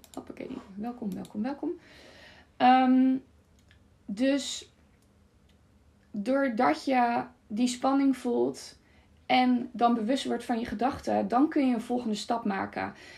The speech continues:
Maar het allerbelangrijkste is bewust worden in het moment. En wat je waarschijnlijk nu ervaart, is dat je het achteraf pas door he-, hebt. Of dat je, eh, wel in het moment daaraan denkt, maar nog geen idee hebt wat je ermee moet. Klopt dat?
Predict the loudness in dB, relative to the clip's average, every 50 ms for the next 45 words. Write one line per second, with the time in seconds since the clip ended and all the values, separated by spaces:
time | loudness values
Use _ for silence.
0 | -20 -10 -4 0 0 2 2 2 0 -2 -2 0 2 4 4 4 4 2 2 2
1 | 0 -2 -2 -4 -4 -2 -2 -2 -4 -4 -4 -2 -2 0 0 -2 -4 -4 -6 -4
2 | -4 -4 -4 -2 -4 -4 -4 -4 -4 -2 -2 -2 -2 -2 -4 -6 -6 -6 -4 -2
3 | -4 -4 -4 -6 -8 -8 -6 -2 0 0 2 2 0 0 -2 -2 0 0 0 0
4 | 2 2 2 2 0 -2 -6 -4 -2 -2 -2 -2 -2 -2 -2 -2 -4 -8 -16 -20
5 | -20 -20 -20 -6 -2 0 0 0 0 -2 0 0 0 0 -2 -4 -8 -6 -4 -4
6 | -4 -4 -2 -2 0 0 2 2 2 2 2 2 2 0 -4 -6 -4 -2 -2 -2
7 | -2 -4 -10 -18 -20 -20 -20 -20 -20 -20 -20 -18 _ 2 2 4 4 2 0 -2
8 | 0 2 2 2 0 -2 -2 0 2 2 2 0 -2 -4 -4 -4 -2 0 2 2
9 | 2 0 -2 0 2 4 6 6 6 4 0 -2 -2 -2 -2 -2 0 0 -2 -2
10 | 0 0 -2 -2 -2 -4 -10 -16 _ -4 -4 -2 -2 -2 -2 -2 -2 0 0 2
11 | 2 0 0 -2 -2 -2 -2 -4 -4 -6 -6 -4 -2 -2 -2 0 0 2 2 0
12 | 0 -2 -4 -6 -6 -6 -8 -6 -6 -6 -6 -8 -8 -10 -12 -10 -6 -4 -4 -4
13 | -2 -2 -2 -4 -4 -6 -14 -20